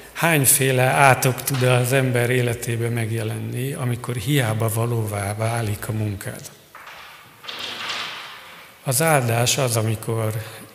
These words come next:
Isten terelget téged még a munkádban is. De szaporítja is az embert, és itt följön egy másik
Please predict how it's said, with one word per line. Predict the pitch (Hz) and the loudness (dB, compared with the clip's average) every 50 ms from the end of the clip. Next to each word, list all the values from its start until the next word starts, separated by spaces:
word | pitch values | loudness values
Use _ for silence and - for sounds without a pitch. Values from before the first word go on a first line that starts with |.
| - - - - - - - | -20 -20 -20 -20 -20 -16 -8
Isten | - 160 120 - - - 127 117 107 110 110 | -4 -2 -2 -2 -2 -2 0 0 0 0 0
terelget | - 127 131 117 107 110 107 104 104 110 107 104 | 0 0 2 2 2 2 2 0 0 -2 -2 -4
téged | - - - 117 110 107 110 107 107 | -4 -6 -4 -2 -2 -2 -2 -2 -2
még | 110 110 110 113 | -2 -2 -2 -2
a | 110 | -2
munkádban | 107 110 107 107 104 - - 113 107 110 113 117 113 113 | -2 -2 -2 -2 -4 -4 -6 -6 -6 -6 -4 -4 -2 -2
is. | 110 - - - - - - - - - - - - - - - - - - - - - - - - - - - - - - - - | 0 0 -2 -2 -4 -6 -10 -16 -20 -20 -20 -20 -20 -20 -20 -20 -20 -20 -20 -20 -20 -20 -20 -20 -20 -20 -20 -18 -14 -14 -12 -10 -4
De | - 127 123 131 139 143 143 - - - - - - - | -2 2 4 6 4 4 2 -2 -8 -12 -14 -14 -14 -4
szaporítja | - - - 147 135 - - 127 117 123 123 120 - - 127 117 113 120 | 0 2 4 4 4 2 2 -2 0 0 -2 -4 -4 -2 -2 -2 0 0
is | 123 123 - - - - - - - - - - - - - - - - - - - - | 0 2 0 0 0 -4 -10 -14 -18 -20 -20 -20 -20 -20 -20 -20 -20 -20 -20 -20 -20 -10
az | - 127 110 | -4 -2 0
embert, | 127 127 131 147 135 143 151 160 156 - - - - - - | 0 2 2 2 2 2 2 2 0 -2 -4 -6 -6 -6 -8
és | - - 139 - - | -4 -2 0 2 2
itt | 156 - - | 0 2 2
följön | - - 160 165 151 143 131 127 | 2 4 4 6 6 8 8 8
egy | 127 127 135 | 6 6 6
másik | 143 139 139 127 - 131 | 4 4 4 2 2 0